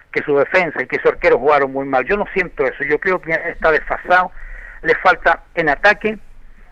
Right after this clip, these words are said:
le falta en ataque mejores atacantes por los rayos. Y yo digo, con uno basta, porque hay varios para que puedan alternar, porque algunos aguantan todavía un tiempo y bien, y juegan bien al área. Ayer jugó un rato bastante bien, por Dios que jugó bien, parecía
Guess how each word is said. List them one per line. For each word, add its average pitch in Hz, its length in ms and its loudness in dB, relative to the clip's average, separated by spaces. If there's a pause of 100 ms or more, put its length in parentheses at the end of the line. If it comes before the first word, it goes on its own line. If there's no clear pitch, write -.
(120)
le 139 100 -4
falta 196 280 0
en 175 60 0
ataque 151 480 0 (640)
mejores 170 560 0
atacantes 143 520 0
por 147 140 0
los 131 120 0
rayos. 127 380 0
Y 165 100 -10
yo 190 100 2
digo, 202 220 0
con 190 160 2
uno 226 240 2
basta, 196 320 2
porque 160 220 0
hay 170 80 0
varios 190 260 2
para 156 240 2
que 151 120 -6
puedan 180 340 0 (320)
alternar, 165 720 2 (380)
porque 147 200 0
algunos 185 320 0
aguantan 180 460 0
todavía 165 340 2
un 151 100 -4
tiempo 185 380 -2
y 143 40 -2
bien, 156 360 0 (180)
y 147 60 -14
juegan 156 320 2
bien 160 160 -2
al 143 100 4
área. 190 160 2
Ayer 170 220 -2
jugó 160 160 -10
un 180 120 -6
rato 175 320 2
bastante 196 500 -2
bien, 175 260 -2
por 185 260 -4
Dios 180 200 0
que 151 80 -4
jugó 151 240 0
bien, 175 200 2
parecía 208 540 2